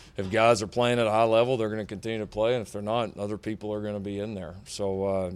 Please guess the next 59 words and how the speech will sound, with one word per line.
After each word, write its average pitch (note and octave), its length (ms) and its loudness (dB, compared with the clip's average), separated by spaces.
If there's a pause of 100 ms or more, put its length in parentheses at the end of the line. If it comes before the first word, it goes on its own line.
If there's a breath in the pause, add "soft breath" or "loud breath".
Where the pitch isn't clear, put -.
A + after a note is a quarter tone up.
(120)
you F#2+ 100 -8
know, F#2 120 -6
we G2 180 -6
just, G2+ 420 -6 (440 loud breath)
we've G2+ 120 -8
gotta B2+ 180 6
play B2 200 2
more A#2+ 180 2
consistent. G#2 580 -4
Like, G2 160 -8 (120)
like G#2+ 240 -4
you A2+ 80 -4
said, F#2+ 260 -4
our G2 100 -4
corners G#2 360 -6
had G2+ 160 -4
some F#2+ 120 -10
really G#2 160 -4
bright G#2 300 0
moments G2+ 400 -6
the F#2+ 140 -6
other F#2+ 160 -8
day, F#2 320 -6 (160)
and, F#2 320 -8
uh, F#2+ 320 -4
but G2 140 -12
then G2 180 -8
we G2 100 -6
had G2+ 240 -2
a F#2+ 60 -4
few G#2+ 380 -4
that, G2 220 -4 (540 loud breath)
again, A#2 280 0
you're E3 120 6
gonna C3+ 180 2
give G#2 220 2
up A#2+ 180 6
a G2+ 60 -4
competitive G2+ 680 -2
catch A2 340 0
every G2+ 180 -4
now G#2 200 -2
and G#2+ 100 -4
then. G#2+ 340 -2
The G2 60 -14
biggest A2 340 -2
thing G#2 120 -6
for - 140 -4
us, G2+ 140 -4
we A2+ 100 -2
gotta G2 140 -2
get F2 160 -12
people F#2 260 -12
on F2 100 -10
the E2 60 -18
ground. E2+ 420 -16 (260)
And, F#2 320 -12
uh, F#2+ 260 -6
so F#2+ 380 -6